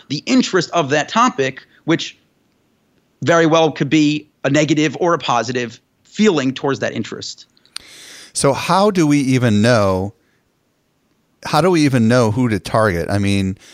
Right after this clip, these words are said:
Speaker 2: 'cause finding those targets, I mean, you, you mentioned what publications do they, what magazines do they read and all that kind of stuff. Um,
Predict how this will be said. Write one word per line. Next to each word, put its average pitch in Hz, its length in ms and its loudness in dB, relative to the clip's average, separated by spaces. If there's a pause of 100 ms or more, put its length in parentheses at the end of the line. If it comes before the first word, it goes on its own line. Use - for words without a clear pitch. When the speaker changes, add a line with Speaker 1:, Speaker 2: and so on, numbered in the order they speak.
(220)
Speaker 2:
'cause 123 180 -2
finding 143 500 0
those 113 220 2
targets, 104 480 0
I 104 60 0
mean, 104 180 0
you, 104 160 -2
you 139 120 -4
mentioned 120 520 0 (240)
what 110 300 -2
publications 104 720 -2
do 101 160 -2
they, 95 240 0 (340)
what 127 140 2
magazines 117 500 2
do 113 100 -2
they 104 180 2
read 101 420 0
and 101 160 -2
all 113 100 -2
that 117 180 -4
kind 98 220 -2
of 92 60 -4
stuff. 90 460 -4
Um, 95 380 -2